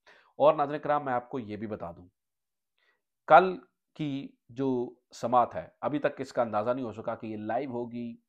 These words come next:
नहीं होगी, क्या इसका हिसाब किताब होगा, लेकिन कल की जो समात है वो बड़ी सारे रास्तों को खोल देगी, उससे काफ़ी सारी चीज़ें क्लियर हो जाएंगी और उससे अंदाज़ा हो जाएगा कि काजी फायज़ साहब क्या, क्या चाह रहे हैं। और, अ, मैं तो चाहता हूँ कि ये लाइव हो,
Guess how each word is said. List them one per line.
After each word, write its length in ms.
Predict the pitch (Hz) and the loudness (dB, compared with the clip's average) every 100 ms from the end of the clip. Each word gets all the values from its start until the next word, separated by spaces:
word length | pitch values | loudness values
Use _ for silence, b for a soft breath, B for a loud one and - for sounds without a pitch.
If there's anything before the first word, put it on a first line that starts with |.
| _ | _
नहीं 240 | 104 113 120 | -12 -10 -8
होगी, 320 | 113 104 107 104 | -10 -10 -14 -10
क्या 140 | 110 110 | -6 -6
इसका 200 | - 107 | -6 -10
हिसाब 260 | 95 90 | -10 -14
किताब 240 | - 104 95 | -10 -12 -10
होगा, 260 | 90 85 - b b b - | -14 -16 -18 b b b -12
लेकिन 280 | 127 143 147 - | -10 -10 -8 -4
कल 140 | 160 | -4
की 120 | 170 | -4
जो 100 | 156 | -12
समात 500 | 139 110 110 139 - | -10 -8 0 0 0
है 120 | 120 123 | -6 -10
वो 100 | 117 113 | -10 -10
बड़ी 600 | 113 143 143 143 143 139 | -6 -6 -6 -6 -8 -4
सारे 280 | 117 120 | 0 2
रास्तों 300 | 107 98 - | 0 -2 -6
को 120 | 123 120 | -12 -10
खोल 240 | - 107 | -8 -10
देगी, 180 | - - _ _ _ b b b b | -10 -20 _ _ _ b b b b
उससे 160 | - 135 | -10 -4
काफ़ी 400 | 127 139 175 160 | -2 -2 -4 -6
सारी 200 | 156 135 | -6 -6
चीज़ें 220 | 135 135 | -8 -8
क्लियर 240 | 131 127 120 | -6 -4 -4
हो 100 | 92 | -8
जाएंगी 340 | 92 85 _ _ - | -16 -20 _ _ -8
और 120 | 120 | -8
उससे 160 | 127 143 | -4 -4
अंदाज़ा 360 | 123 107 120 156 | -2 -2 2 2
हो 140 | 120 | 0
जाएगा 300 | 113 113 127 | -4 -2 -4
कि 100 | 131 - | -4 -8
काजी 220 | 117 117 | -6 -6
फायज़ 280 | 127 117 113 | -6 -8 -8
साहब 240 | 107 117 - | -8 -10 -6
क्या, 140 | 104 | -6
क्या 220 | 104 117 107 | -4 -4 -4
चाह 220 | - 85 | -6 -10
रहे 120 | 92 | -12
हैं। 100 | 90 _ b b b b | -20 _ b b b b
और, 360 | 131 123 120 117 | 2 6 4 2
अ, 400 | 113 107 104 175 _ _ - 107 _ _ - | 0 0 -4 -10 _ _ -20 -20 _ _ -12
मैं 220 | 120 139 | 0 2
तो 80 | 156 | 2
चाहता 220 | 147 147 | 2 0
हूँ 80 | 165 | 0
कि 60 | 156 | -4
ये 100 | 135 | -6
लाइव 340 | 110 104 113 | -4 -6 -6
हो, 220 | 98 95 | -12 -16